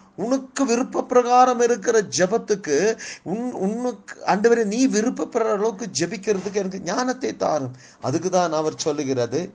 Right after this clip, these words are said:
"ஞானத்தின் ஆவி, பரிசுத்தாவியானவர் உங்களுக்கு அவர் தர நல்லவர், வல்லவராயிருக்கிறார்." ஹல்லேலூயா. எப்படி ஜெபிக்க வேண்டும், எப்படி ஆராதிக்க வேண்டும், எப்படி இந்த கிறிஸ்தவ ஜி-, வாழ்க்கை வாழ்ந்து இந்த உலகத்தை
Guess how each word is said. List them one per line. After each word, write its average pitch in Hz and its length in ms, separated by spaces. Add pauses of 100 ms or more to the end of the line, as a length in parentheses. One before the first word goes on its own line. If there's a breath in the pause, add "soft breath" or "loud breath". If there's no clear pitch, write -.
"ஞானத்தின் 185 640
ஆவி, 135 380 (280 loud breath)
பரிசுத்தாவியானவர் 180 1080
உங்களுக்கு 139 500
அவர் 123 180
தர 120 320
நல்லவர், 110 380
வல்லவராயிருக்கிறார்." 104 1080 (160)
ஹல்லேலூயா. 143 520 (360 loud breath)
எப்படி 135 540
ஜெபிக்க 127 320
வேண்டும், 110 280
எப்படி 107 340
ஆராதிக்க 127 640
வேண்டும், 117 340 (240 loud breath)
எப்படி 185 440
இந்த 156 340
கிறிஸ்தவ 135 560
ஜி-, 110 220
வாழ்க்கை 135 420
வாழ்ந்து 135 540
இந்த 117 180
உலகத்தை 131 520